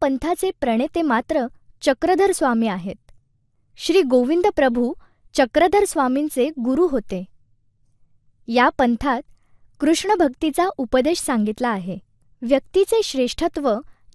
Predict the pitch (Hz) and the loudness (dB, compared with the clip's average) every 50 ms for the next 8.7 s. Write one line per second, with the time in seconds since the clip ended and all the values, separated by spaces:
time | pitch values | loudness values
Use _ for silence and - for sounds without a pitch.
0 | 233 214 269 277 277 277 302 339 392 415 403 415 392 302 277 247 226 226 202 220 | -4 0 2 2 2 2 0 0 0 0 0 -2 -2 -2 0 0 -2 -2 -4 -6
1 | 294 - - _ _ _ _ - - _ _ - 277 294 294 - - 254 262 320 | -8 -14 -20 _ _ _ _ -20 -20 _ _ 2 2 2 2 2 2 2 4 4
2 | 302 277 226 - - - 254 233 - 262 277 - _ - 247 226 - 269 311 330 | 2 0 -2 -4 -8 -8 -8 -4 -2 -2 -2 -2 _ -4 -4 -4 -2 -2 -2 -2
3 | - 294 269 240 233 233 233 - 311 381 370 - 285 220 - - 190 185 202 - | 0 -2 -2 -2 -2 -4 -4 -6 -8 -6 -4 -2 -2 -2 -4 -6 -10 -10 -10 -12
4 | - _ _ _ _ _ _ _ _ _ _ _ _ - 233 254 - 330 339 330 | -20 _ _ _ _ _ _ _ _ _ _ _ _ -4 -4 -2 0 0 0 0
5 | 277 214 208 240 240 269 294 254 262 247 226 226 226 - - - _ _ - 262 | 0 0 0 0 0 0 0 0 0 0 0 0 -2 -4 -10 -20 _ _ -4 -2
6 | 240 233 240 - 302 330 - - - 214 190 190 - 180 165 - _ _ _ _ | 0 0 0 -2 -4 -4 -4 -4 -6 -6 -6 -6 -6 -8 -10 -10 _ _ _ _
7 | _ _ _ _ _ _ _ _ _ _ _ _ _ _ _ - _ _ - _ | _ _ _ _ _ _ _ _ _ _ _ _ _ _ _ -20 _ _ -20 _
8 | _ _ - - 330 415 - - 311 262 269 285 - | _ _ -2 2 2 2 4 2 0 0 0 -2 -2